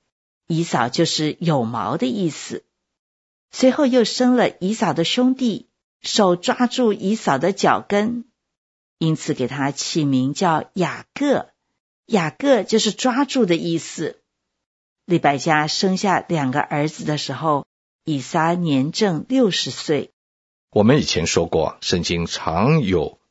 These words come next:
Speaker 2: 把最重要的放在最后才说的习惯。所以在这一章里，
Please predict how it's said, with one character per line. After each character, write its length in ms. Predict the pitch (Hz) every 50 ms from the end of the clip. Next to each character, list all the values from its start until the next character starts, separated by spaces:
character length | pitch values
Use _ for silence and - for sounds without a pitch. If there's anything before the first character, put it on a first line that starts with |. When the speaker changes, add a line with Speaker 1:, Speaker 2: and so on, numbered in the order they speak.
| _ _
Speaker 2:
把 160 | - 78 78
最 380 | - _ - - - 170 117 95
重 260 | - - 147 98 87
要 120 | 87 85 73
的 120 | 80 80
放 240 | - - 95 85 76
在 160 | - 80 73
最 320 | - - - 143 117 87
后 380 | - - - - - 131 107 80
才 220 | - - - 71 73
说 220 | - - 90 82
的 80 | 76 73
习 220 | - - - 71
惯。 260 | 73 78 80 76 - - _ _ _ _ _ _ _ _ _ _ _ _ _ _ _ _ _
所 200 | - - - 101
以 120 | 104 95 82
在 240 | - - 107 85 85
这 160 | - - 110
一 100 | 98 87
章 220 | - 98 95 90
里， 200 | 78 76 76 -